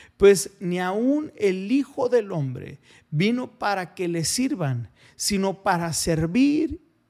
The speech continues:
a otros y dar su vida en rescate por muchos.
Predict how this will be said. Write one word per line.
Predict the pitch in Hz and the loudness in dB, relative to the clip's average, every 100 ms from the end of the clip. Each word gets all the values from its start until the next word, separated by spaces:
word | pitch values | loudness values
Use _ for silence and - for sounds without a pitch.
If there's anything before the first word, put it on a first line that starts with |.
| _ _ _ | _ _ _
a | 175 180 | 4 6
otros | 220 240 - 151 156 139 - - | 6 4 0 -8 -8 -10 -12 -6
y | 180 | -2
dar | 175 233 262 | 2 2 0
su | - 247 330 | -4 -8 -6
vida | 240 180 143 139 - | -4 -4 -6 -8 -12
en | 180 160 | -10 -8
rescate | 156 - - 190 185 - 180 175 _ _ _ - | -6 -8 -2 -2 -2 -8 -10 -12 _ _ _ -8
por | 170 | -6
muchos. | 143 143 131 - - - - | -6 -10 -14 -20 -20 -20 -20